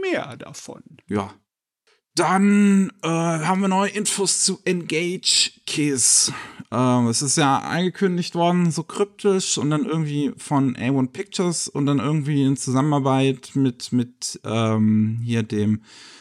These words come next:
Speaker 2: dem Zeichner von Data Life, von Hyperdimension Neptunia und dem Autor von, ähm, How to Raise a Boring Girlfriend und White Album two. Und jetzt stellt sich heraus, dass es keine Rom-Com ist, keine klassische, sondern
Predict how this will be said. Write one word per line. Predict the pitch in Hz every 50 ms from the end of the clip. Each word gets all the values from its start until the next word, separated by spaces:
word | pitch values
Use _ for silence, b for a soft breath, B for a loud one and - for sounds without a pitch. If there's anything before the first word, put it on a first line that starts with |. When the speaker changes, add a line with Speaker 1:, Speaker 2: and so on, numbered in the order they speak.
| B B -
Speaker 2:
dem | 123 110 107
Zeichner | - 139 131 135 139 131 - 147 139
von | - - 127 110
Data | 110 123 143 151 160
Life, | 147 143 147 156 156 165 160 -
von | - 131 127 120 131
Hyperdimension | 131 131 151 131 123 127 123 123 131 - - 131
Neptunia | 120 113 - - - 160 185 190 196 185 170 170 170 170
und | - - 127 127 123 123 127
dem | 117 110 85
Autor | 73 113 123 123 - 139 110 110 117
von, | - - 131 113 110 110 110 113 113 110 110 110 110 110 110 110 - - -
ähm, | - 107 107 107 101 98 101 101 98 101 101 104 104 101 82 104
How | 113 104
to | 107 - 120
Raise | 107 113 113 110
a | 117
Boring | - 107 110 107 107
Girlfriend | 113 127 151 156 - 170 165 160 170 165 151
und | - 123 123 117 - -
White | - 123 127 -
Album | - 120 113 113 110 107 110
two. | - - 160 175 202 240 240 B B B B B B B B B B B B
Und | - 143 151 156 156 156 165 165 165 165 165 165 156 - - - - - - _ _ -
jetzt | - 101 139 156 156 - - - - - - - - - _ -
stellt | - - 147 139 160 -
sich | 160 151 151 -
heraus, | 98 110 113 143 151 156 151 -
dass | - 120 -
es | 127 117 - - - _ _ _ _ _ - -
keine | - 120 123 131
Rom-Com | 120 107 110 131 196 - - 233 233 226 220
ist, | 226 - - -
keine | - - 220 226
klassische, | 214 - 214 214 220 - 226 - - 220 208
sondern | 185 160 160 165 175 170 170 170 170 - -